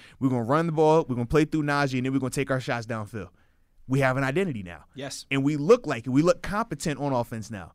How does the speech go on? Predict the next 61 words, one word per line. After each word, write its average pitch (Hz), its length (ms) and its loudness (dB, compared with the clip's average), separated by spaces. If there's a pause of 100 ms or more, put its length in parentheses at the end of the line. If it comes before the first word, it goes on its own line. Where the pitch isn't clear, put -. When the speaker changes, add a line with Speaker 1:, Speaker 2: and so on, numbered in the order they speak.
Speaker 2:
A 147 60 -10
lot 175 260 -4
more 180 140 -4
confident 151 720 -2
as 117 100 -10
well, 135 160 -2
too. 127 60 2
Speaker 1:
Absolutely. 170 680 0
So, 165 220 -2
to 151 120 -6
me, 196 220 -4
that's 151 280 -6
the - 140 -12
other 151 180 -2
thing, 127 240 -2
man. 120 120 -4
When 123 80 -2
I 131 60 0
talk 135 260 -4
about 120 300 -2
that 117 180 -4
Bears 127 300 -2
offense, 120 360 -2
man, 110 120 -6
I 117 40 -6
just 113 220 -12
don't 123 260 -4
like 120 220 -8
the 117 60 -14
fact 113 220 -6
they 110 60 -6
don't 113 80 -6
have 110 120 -6
identity, 101 420 -10
man. 90 220 -14 (1040)
Speaker 2:
Arthur 170 200 -2
Moats, 185 340 -2
those 175 240 -2
are 202 60 -4
good 185 200 -4
ones. 156 300 0
And 151 100 -4
how 190 200 0
about 214 300 -4
this? 180 560 -4 (760)
We, 208 400 -4 (280)
the 175 140 -4
last 233 360 0
one 214 220 -2
there, 185 260 0
there's 165 180 -4
a 165 40 -8
little 160 240 -2
bit 147 120 -2
of 143 60 -6
crossover 139 480 -4
from 131 140 -8
my 127 180 0
three. 104 300 -16
Speaker 1:
Mm-hmm, 165 280 -4
mm-hmm. 165 180 -4